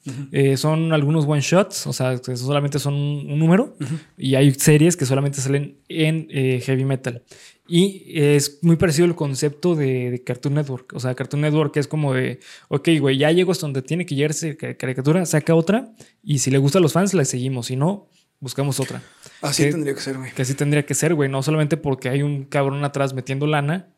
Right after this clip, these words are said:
Speaker 2: de que, "Ah, no, sí, mi caricatura tiene que salir porque tiene que salir, güey".
Speaker 1: Ujú.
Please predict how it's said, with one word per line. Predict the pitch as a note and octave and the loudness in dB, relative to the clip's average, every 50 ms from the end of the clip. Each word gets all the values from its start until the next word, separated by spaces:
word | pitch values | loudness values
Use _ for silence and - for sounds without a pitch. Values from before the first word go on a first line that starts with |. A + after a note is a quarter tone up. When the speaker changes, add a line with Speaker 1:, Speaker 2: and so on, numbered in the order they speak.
| _ _ _ _ _ | _ _ _ _ _
Speaker 2:
de | - B2 | -12 -4
que, | - D3+ | -2 -2
"Ah, | D3+ D#3+ | -2 0
no, | E3 D#3+ C3+ | -2 -2 -2
sí, | D#3 D#3 | -2 0
mi | D#3 D3 C#3 C3 | 0 -2 -2 -4
caricatura | - - C3 B2 C3 C3 - D#3 D#3 D#3 | -6 -4 -2 -2 -2 -2 0 0 0 0
tiene | D#3 D#3 D#3+ D#3+ | 0 -2 -2 -2
que | D#3+ D3 B2 | -2 -4 -4
salir | - C3 C#3+ E3 D#3 | -2 0 0 0 0
porque | D#3 C#3+ D#3 | -2 -6 -6
tiene | - C#3 D3 C#3+ | -6 -6 -6 -6
que | - | -6
salir, | C3 A#2+ B2 C3 C3+ C3 | -8 -6 -2 -2 -2 -4
güey". | - - B2 - _ _ _ | -6 -12 -18 -18 _ _ _
Speaker 1:
Ujú. | C3+ A#2+ B2+ | -14 -12 -12